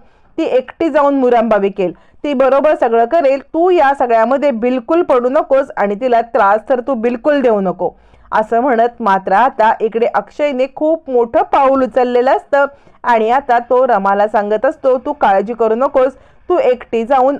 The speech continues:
आता मुरांबा विकायचाच." आता मात्र इकडे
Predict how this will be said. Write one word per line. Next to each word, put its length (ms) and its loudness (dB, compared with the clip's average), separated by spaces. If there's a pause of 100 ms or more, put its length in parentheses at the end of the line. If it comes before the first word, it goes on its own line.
आता 300 0
मुरांबा 600 0
विकायचाच." 840 0 (560)
आता 300 -2
मात्र 340 0 (100)
इकडे 320 -2